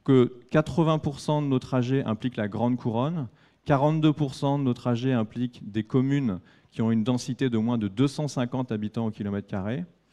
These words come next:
Et c'est un gain pour le citoyen qui est absolument massif, puisqu'on parle de vingt-huit minutes de gain de temps de trajet par rapport au transport collectif,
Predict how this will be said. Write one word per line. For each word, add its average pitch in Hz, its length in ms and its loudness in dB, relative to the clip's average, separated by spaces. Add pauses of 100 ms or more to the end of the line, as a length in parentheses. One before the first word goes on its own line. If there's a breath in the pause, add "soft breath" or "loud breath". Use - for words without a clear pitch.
(400 soft breath)
Et 113 60 -2
c'est 117 160 -2
un 113 140 2
gain 147 360 0
pour 135 140 -2
le 113 60 -2
citoyen 120 520 -2
qui 127 80 -8
est 110 100 -8
absolument 104 420 -4
massif, 104 480 -4
puisqu'on 110 260 -6
parle 107 180 -2
de 98 60 0
vingt-huit 127 380 0
minutes 123 560 0 (300 soft breath)
de 104 120 -2
gain 120 300 2
de 104 100 0
temps 127 400 -2 (160)
de 101 140 -4
trajet 98 480 -4 (280 soft breath)
par 101 120 0
rapport 101 240 0
au 104 80 2
transport 101 400 -8
collectif, 107 580 -6